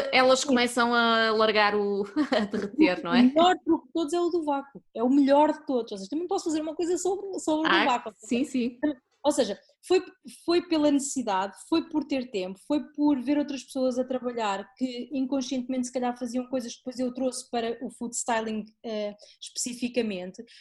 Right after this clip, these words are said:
Speaker 2: mas na internet o que eu encontrei sempre era coisas grosseiras,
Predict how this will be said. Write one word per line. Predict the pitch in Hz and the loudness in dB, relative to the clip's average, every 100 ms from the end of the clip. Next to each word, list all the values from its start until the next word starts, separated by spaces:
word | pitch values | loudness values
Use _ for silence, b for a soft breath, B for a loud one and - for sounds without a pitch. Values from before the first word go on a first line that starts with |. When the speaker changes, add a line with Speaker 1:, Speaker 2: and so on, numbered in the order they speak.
| b | b
Speaker 2:
mas | 262 277 294 320 - _ - | 0 2 2 0 -6 _ -8
na | 240 311 | 0 2
internet | 349 320 294 277 254 226 240 - | 2 0 0 -2 -2 -6 -8 -10
o | 269 | -14
que | - 339 | -2 0
eu | 349 | 2
encontrei | 320 269 247 233 202 | 0 0 0 0 -2
sempre | 196 - 254 262 262 - | -4 -6 -4 -4 -6 -6
era | 262 262 254 | -4 -4 -2
coisas | 294 269 285 247 | -4 -2 -4 -6
grosseiras, | 269 262 - 262 202 208 | -6 -4 -4 -4 -4 -8